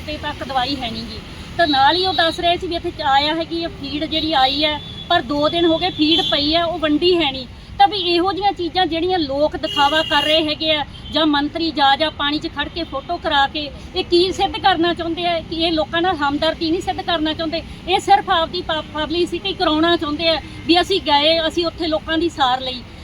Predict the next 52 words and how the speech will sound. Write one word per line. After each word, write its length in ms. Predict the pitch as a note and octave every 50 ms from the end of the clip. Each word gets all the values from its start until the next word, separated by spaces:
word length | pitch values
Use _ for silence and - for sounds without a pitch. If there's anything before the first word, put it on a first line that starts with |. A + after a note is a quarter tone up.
| - - E4
ਇਹ 220 | F4 E4+ F#4+ G4
ਜਿਹੜੀਆਂ 300 | D#4 F#4+ F4+ F#4 F#4+ G4+
ਚੀਜ਼ਾਂ 360 | G4 - D#4+ C4 - E4 E4
ਹੈਗੀਆਂ, 180 | E4 E4+ F4 G4+
ਇਹਨਾਂ 180 | F#4+ F4+ F#4+ G4
ਤੋਂ 120 | G#4 G4
ਬਾਹਰ 280 | A3+ - C4+ C#4 D#4 E4
ਨਿਕਲ 320 | D#4 E4 - - F#4 E4+
ਕੇ 220 | D4+ F#4+ G4 G4+
ਰਿਐਲਿਟੀ 480 | F#4 D#4+ D4 C#4+ D4 D4 C#4+ - F4 F4
ਤੌਰ 240 | - E4+ D#4 D#4 D#4
'ਤੇ 180 | D4+ - F#4+
ਗਰਾਊਂਡ 380 | D4 - D#4 C#4+ C4+ D4 D#4+ D#4
ਲੈਵਲ 340 | F4+ E4+ D4+ D4+ D4+ D#4+ D#4+
'ਤੇ 120 | - F4+
ਇਹਨਾਂ 260 | E4 E4 D#4+ E4+ F4
ਲੋਕਾਂ 300 | E4 D4+ C#4+ - D#4 D#4+
ਦੀ 100 | D#4+ F4
ਬਾਂਹ 260 | - - C4 C4 D4+ G4
ਫੜੀ 240 | - D#4+ D#4+ E4
ਜਾਵੇ, 320 | D4+ E4 D#4 D4+ D#4 D#4+ E4
ਤੇ 380 | D#4+ - - - - - F4+
ਉਹਨਾਂ 240 | E4 E4 F4 F#4 F#4+
ਨੂੰ 100 | G4 F#4+
ਜਿਹੜਾ 220 | D#4+ E4 E4 F4 E4+
ਹੈਗਾ 220 | F4 E4 F4 F4
ਬਣਦਾ 380 | - - C#4 C#4 C#4+ D#4 D#4+ D#4+
ਮੁਆਵਜ਼ਾ 460 | C#4+ C4+ C#4 C#4+ D4 D4 E4 F4 F4+
ਦਿੱਤਾ 320 | D4+ E4+ - - D#4+ D4
ਜਾਵੇ। 260 | C#4 C#4 C4 C4 C4 C4 A#3+ - - - -
ਜਿਵੇਂ 220 | B3+ D#4 E4 F4
ਹੁਣ 140 | F#4 F#4+ F#4+
ਇਸ 180 | F#4 F#4 - E4
ਹੜ੍ਹ 200 | E4 E4 E4+ E4
ਦੇ 100 | F#4+ G4
ਵਿੱਚ 280 | F#4 G4+ - - -
ਛੇ 260 | - D4+ D4 D#4 E4+ F4
ਮੌਤਾਂ 460 | D4+ E4 E4 E4 - E4+ F4 F4+ E4+
ਕਹਿੰਦੇ 300 | - D#4 D#4 D#4 F4 F4
ਹੋਰ 300 | D#4 C#4+ C4+ C4+ C#4+ C#4+
ਹੋ 280 | C#4 - D4 C#4+ C#4+
ਗਈਆਂ 260 | C#4 D4+ D#4+ D4 C#4 C#4
ਹੈਗੀਆਂ, 360 | C#4 B3 C4 - B3+ B3 - C#4 - - - - -
ਤਾਂ 80 | F#4
ਇਹ 300 | F#4 F#4 F4+ F4+ F#4 F#4
ਵੀ 220 | F4 E4+ E4 E4+ F4
ਲਗਾਤਾਰ 520 | E4 D#4+ C#4+ C4+ D#4 D#4+ D#4+ G4 F4+ E4+
ਜਿਹੜਾ 220 | D4 E4 E4 F#4+ G4+
ਸਿਲਸਿਲਾ 440 | - D#4+ D4+ - - E4+ E4 F4
ਚੱਲ 260 | D4+ - D4+ C#4+ C#4+ C#4+
ਰਿਹਾ 200 | D4+ D4+ D#4 D#4+
ਹੈਗਾ, 280 | D4 C4+ C4+ C4 B3